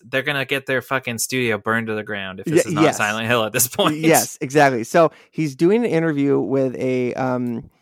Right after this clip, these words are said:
Speaker 2: I don't know if it's an online magazine or a channel, but, um, it was, um, I believe it's a, a, an Arabic studio 'cause, uh, the, uh, everything was in,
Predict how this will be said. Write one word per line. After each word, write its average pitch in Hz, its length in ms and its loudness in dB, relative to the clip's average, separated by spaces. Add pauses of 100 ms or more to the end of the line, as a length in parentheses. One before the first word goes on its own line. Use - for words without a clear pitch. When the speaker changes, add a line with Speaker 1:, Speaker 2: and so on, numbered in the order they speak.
(320)
Speaker 2:
I 123 60 0
don't 143 80 4
know 160 80 6
if 147 40 4
it's 139 100 -4
an 139 80 0
online 139 200 4
magazine 135 420 0
or 123 100 0
a 110 60 -4
channel, 123 460 0 (280)
but, 120 240 0
um, 123 500 -2
it 120 260 -4
was, 123 500 0 (180)
um, 113 460 -4 (340)
I 131 60 -4
believe 131 520 2
it's 139 200 2
a, 131 320 6 (120)
a, 120 260 0
an 120 200 -4
Arabic 135 380 0
studio 165 640 2
'cause, 120 180 -2
uh, 117 280 4
the, 131 440 -6
uh, 127 100 -8
everything 131 240 4
was 120 120 2
in, 120 280 0